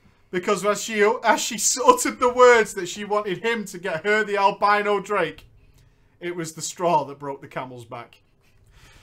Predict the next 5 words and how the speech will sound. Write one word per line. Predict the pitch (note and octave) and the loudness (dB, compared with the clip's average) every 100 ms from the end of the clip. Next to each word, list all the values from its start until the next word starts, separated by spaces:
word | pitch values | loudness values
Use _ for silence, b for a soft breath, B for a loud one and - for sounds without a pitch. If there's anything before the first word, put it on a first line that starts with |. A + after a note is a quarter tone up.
| b b - | b b -14
<laughs> | - - - A#4 - b b b b b - E3+ - | -12 -6 -4 -4 -6 b b b b b -20 -20 -2
Fish | F4 F4+ - | 4 6 6
Lips | E4 F4 - | 4 4 2
freaked | - D#4 E4+ - | 6 8 8 6
out. | D#4 D#4 D4 | 8 8 6